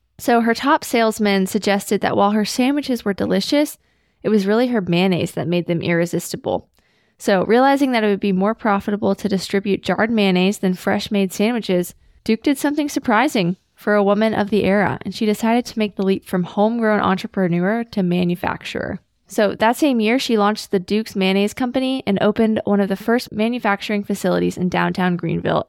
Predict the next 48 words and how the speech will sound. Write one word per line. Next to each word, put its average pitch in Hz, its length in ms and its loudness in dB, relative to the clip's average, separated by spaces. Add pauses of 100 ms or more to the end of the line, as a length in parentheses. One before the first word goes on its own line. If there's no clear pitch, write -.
A 240 120 4
K 240 140 0
A 180 380 2 (180)
Weiss 247 240 2
Pavilion. 190 680 2 (220)
And 214 120 0
then 269 140 2
by 277 120 2
nineteen 254 260 0
twenty-nine, 269 640 2 (300)
Duke's 247 200 -2
Mayonnaise 214 300 0
was 185 160 -10
thriving, 269 680 0
yet 214 200 0
demand 202 300 2
was 196 100 -4
still 196 120 0
outpacing 214 540 -2
what 196 120 -2
the 185 60 -6
Greenville 180 300 -2
factory 180 440 -2
could - 200 -8
produce. 185 560 0 (480)
And 220 140 2
then 226 80 4
she 240 120 0
was 220 140 2
approached 196 560 -2
about - 240 -2
selling 170 460 0
her 185 160 -4
company, 233 500 -2
and 196 100 -2
she 175 200 -2
agreed, 180 480 0 (340)
but 185 100 0
she 190 120 0
stayed 190 260 0
on 165 240 2
as 180 200 -2
the 180 80 -2
mayonnaise 165 440 -2
spokesperson. - 960 -8 (240)
I 262 140 2
get 185 200 2
it. - 160 -2